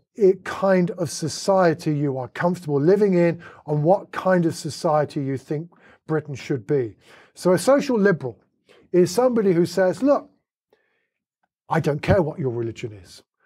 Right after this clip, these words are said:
Um, I, your sexual practices are up to you. Uh,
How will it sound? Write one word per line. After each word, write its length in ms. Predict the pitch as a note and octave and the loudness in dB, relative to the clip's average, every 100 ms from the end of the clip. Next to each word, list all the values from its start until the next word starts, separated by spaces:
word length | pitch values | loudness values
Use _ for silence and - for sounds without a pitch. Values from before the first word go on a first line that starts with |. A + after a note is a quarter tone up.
| _ _ | _ _
Um, 240 | - C#3 C#3 _ _ | -10 -10 -10 _ _
I, 320 | D#3 D3+ D3+ - _ - F3+ | 0 2 2 -2 _ -18 -10
your 260 | F3+ E3 D3 | 0 2 2
sexual 420 | - G#3 - F#3 | 2 0 2 0
practices 560 | - F#3 F3 C#3 E3 D3 | 2 0 0 0 0 2
are 120 | D#3 | 0
up 160 | D3+ | -2
to 120 | - D#3 | -4 0
you. 300 | D3 B2 G2 _ - - _ - | 0 0 -6 _ -20 -20 _ -16
Uh, 120 | D3 | -14